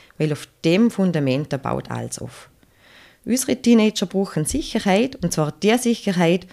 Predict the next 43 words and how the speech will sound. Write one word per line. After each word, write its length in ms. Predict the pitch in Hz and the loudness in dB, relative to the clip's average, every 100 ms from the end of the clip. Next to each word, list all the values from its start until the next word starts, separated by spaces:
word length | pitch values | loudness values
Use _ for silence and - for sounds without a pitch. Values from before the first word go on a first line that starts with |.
| - - - _ _ | -20 -20 -20 _ _
dass 160 | 165 147 | 0 0
es 100 | 147 | -2
auf 120 | - | -2
dieser 340 | 147 175 165 | 0 2 2
Welt 300 | 143 151 - | 2 2 2
ein 180 | 165 208 | 2 4
oder 200 | 196 175 | 2 -2
zwei 220 | - 143 | -2 0
Menschen 460 | 143 139 165 - 151 | 0 0 -2 -4 -4
gibt, 300 | 151 165 165 | -2 -4 -2
die 80 | 147 | -4
bereit 480 | 139 123 139 156 - | -4 -4 -4 -4 -2
sind, 220 | 160 160 | -2 -2
sie 140 | 135 | -4
so 300 | - 180 220 | 0 2 2
zum 220 | 247 185 | 0 0
Leben 320 | 160 165 165 156 | 2 2 0 -2
und 160 | 143 | -2
akzeptieren, 720 | 131 - - 131 143 135 135 | -6 -6 -10 -8 -4 -4 -4
wie 140 | 127 120 | -6 -6
sie 120 | 123 | -8
sind. 300 | 123 117 117 - _ _ _ _ _ _ - | -10 -12 -14 -18 _ _ _ _ _ _ -8
Sie 120 | 151 | -6
brauchen 420 | - 160 139 - 123 | -2 -2 -2 -4 -6
Vertrauen 720 | 107 - 147 139 185 294 381 - - - - - | -8 -10 0 2 4 2 0 -6 -20 -20 -18 -2
darin, 500 | 143 196 233 233 240 | 4 4 4 2 4
dass 220 | 185 - | 2 0
sie 60 | 165 | -6
das 80 | |
Beste 360 | - 175 180 175 | 0 0 2 -4
aus 120 | 170 | -2
dem 240 | 151 139 131 | -2 0 0
machen, 400 | 160 202 208 208 - | 0 2 0 -2 -8
was 220 | 139 165 | -4 0
wir 180 | 208 208 | 0 2
ihnen 240 | 190 190 | 0 0
mitgeben 400 | 302 - 139 123 | -2 -4 -4 -2
haben. 320 | 120 117 123 - _ _ _ _ _ _ _ _ _ _ _ _ - - - _ _ | -2 -2 -6 -10 _ _ _ _ _ _ _ _ _ _ _ _ -20 -20 -20 _ _
Es 140 | 160 160 | -6 -2
ist 340 | 208 - - | -2 -2 -2
nicht 320 | 185 254 - | 2 2 0
so 220 | - 170 156 | 2 2 4
wichtig, 540 | 185 180 - 151 | 0 -2 -4 -6